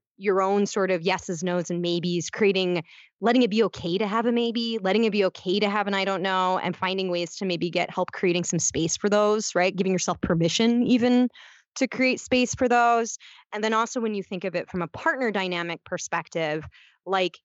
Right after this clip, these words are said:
if someone's coming to you and saying they're uncomfortable, that willingness to be open and non-defensive and not to get into that, like, working really hard to, like,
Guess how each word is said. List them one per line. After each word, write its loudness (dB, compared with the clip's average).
if -2
someone's 0
coming -2
to -4
you 0
and -4
saying -2
they're 0
uncomfortable, 0
that 2
willingness 0
to -6
be -4
open 0
and 0
non-defensive -2
and -2
not 2
to -4
get 0
into -2
that, 0
like, -4
working 2
really 0
hard -2
to, -6
like, -2